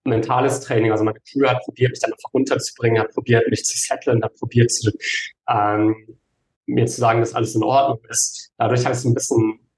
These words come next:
ja, meine Nervosität auch runterbekommen und habe am Montagmorgen, also nach etwa, ja, sechsundvierzig Stunden oder so, bin ich in einen guten Rhythmus wieder reingekommen. Also aus dieser sehr schlechten Nacht bin ich in einen ziemlich guten Rhythmus, Rhythmus reingekommen und habe den Montag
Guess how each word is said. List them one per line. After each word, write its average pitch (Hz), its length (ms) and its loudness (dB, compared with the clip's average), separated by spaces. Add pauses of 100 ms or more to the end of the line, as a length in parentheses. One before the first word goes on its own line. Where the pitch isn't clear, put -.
ja, 104 120 0
meine 110 200 0
Nervosität 117 580 0
auch 139 140 -2
runterbekommen 120 960 0 (400)
und 120 140 0
habe 123 180 0
am 123 80 2
Montagmorgen, 139 880 2
also - 340 -6
nach 151 240 2
etwa, 104 380 -2 (140)
ja, 104 160 2
sechsundvierzig 123 640 0
Stunden 123 260 0
oder 120 160 0
so, 113 280 0 (320)
bin 120 100 2
ich 120 60 4
in 127 80 2
einen 120 80 4
guten 139 260 0
Rhythmus 123 380 0
wieder 110 120 0
reingekommen. 104 480 -2
Also 104 160 0
aus 110 120 0
dieser 110 140 -4
sehr 123 160 4
schlechten 127 380 -2
Nacht - 280 0
bin 120 100 2
ich 120 80 2
in 120 60 2
einen 113 40 2
ziemlich 123 300 2
guten - 160 -4
Rhythmus, - 420 0
Rhythmus 131 300 0
reingekommen 120 580 2 (640)
und 120 360 2
habe 143 200 -2
den 113 100 4
Montag 143 540 0